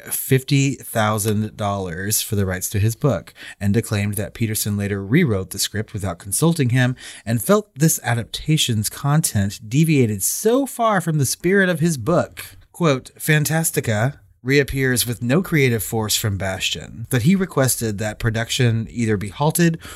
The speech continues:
or the film's title be changed. When the producers did neither, he sued them and subsequently lost the case." Enda called the film a gigantic melodrama of kitsch,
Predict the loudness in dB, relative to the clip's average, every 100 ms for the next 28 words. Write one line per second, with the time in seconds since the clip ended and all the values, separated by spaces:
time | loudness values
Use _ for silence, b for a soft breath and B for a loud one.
0 | B 2 2 4 2 4 2 0 2 2
1 | 2 -2 -4 -6 -12 -6 -4 -6 B B
2 | B B 4 4 2 2 2 0 -2 -2
3 | 2 4 4 2 -2 -4 -4 -4 -2 2
4 | 2 2 -10 -14 -16 -12 -6 -4 -2 2
5 | 0 0 0 0 2 2 0 2 2 2
6 | -2 -6 -8 -6 -6 -6 B B B B
7 | B 2 2 2 -2 -2 -2 -2 -2 -2
8 | -4 -8 -6 -4 0 0 2 0 -2 -4
9 | -2 -2 -2 -2 -2 -4 -8 -8 -6 -6
10 | -4 -2 -2